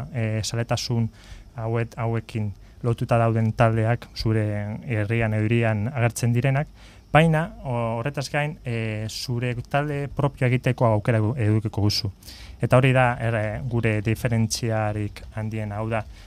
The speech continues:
pertsonak bere taldea egin az-, e, egin ahal izango du, baita ere administratzailea bihurtu eta be-, bere kabuz, ba, an-, a, bai, eventuak antolatu eta bere grupoarekin, e,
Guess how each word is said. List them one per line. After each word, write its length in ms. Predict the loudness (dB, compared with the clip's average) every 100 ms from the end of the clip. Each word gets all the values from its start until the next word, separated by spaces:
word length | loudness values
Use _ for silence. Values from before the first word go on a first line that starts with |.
| -6
pertsonak 480 | -4 -2 2 2 2
bere 200 | 0 -2
taldea 420 | 0 0 2 0 0
egin 600 | -4 0 0 0 -4 -6
az-, 240 | -6 -6
e, 380 | -4 -2 0 0
egin 160 | 0
ahal 240 | 2 2 0 -6
izango 360 | -8 -2 2 2
du, 160 | 2 0
baita 300 | -2 0 0
ere 180 | 0 -4 -12 -12
administratzailea 960 | -4 0 0 -2 -2 -4 -2 -2 0 0
bihurtu 380 | 0 -2 -6 -4
eta 520 | -2 0 0 -2 -8 -14
be-, 340 | -4 -2 -2 -2
bere 280 | -2 0 2
kabuz, 420 | 4 4 2 -4
ba, 260 | -4 -4 -2
an-, 180 | -4 -4
a, 500 | -4 -2 -2 -4 -4
bai, 220 | -6 -8 -6
eventuak 500 | -2 0 2 2 2
antolatu 640 | 0 2 2 2 2 0 0 -8 -20 -20 -18 -4
eta 720 | -2 2 2 2 0 -4 -8
bere 540 | -6 -4 -2 -2 -2 -6 -10 -20 -14 -2
grupoarekin, 920 | 0 4 4 6 4 0 -2 -2 -2 -8 -12
e, 160 | -12